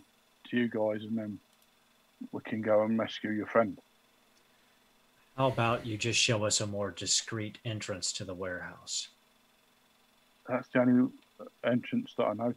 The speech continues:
Speaker 1: to, unless you want to go through the side of it.
Speaker 2: Well, since I don't, for some reason, Christoph, I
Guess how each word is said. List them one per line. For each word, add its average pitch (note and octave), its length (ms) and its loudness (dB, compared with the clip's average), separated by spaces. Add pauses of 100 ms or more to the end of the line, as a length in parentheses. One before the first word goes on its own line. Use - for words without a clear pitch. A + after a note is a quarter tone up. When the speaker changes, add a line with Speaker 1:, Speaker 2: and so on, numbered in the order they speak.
Speaker 1:
to, F#2 180 -8
unless A2 260 -2
you A#2 60 2
want G#2+ 60 0
to A2+ 40 0
go G#2+ 160 4
through G#2 200 -4
the G2 120 -12
side A2 260 4
of E2 140 -12
it. - 100 -4 (2000)
Speaker 2:
Well, C3+ 160 6
since - 480 2 (400)
I E3 180 2
don't, C#3+ 420 -2 (180)
for - 160 -4
some F#3 440 0
reason, C3+ 640 -4 (680)
Christoph, A2 760 2 (580)
I B2+ 200 -6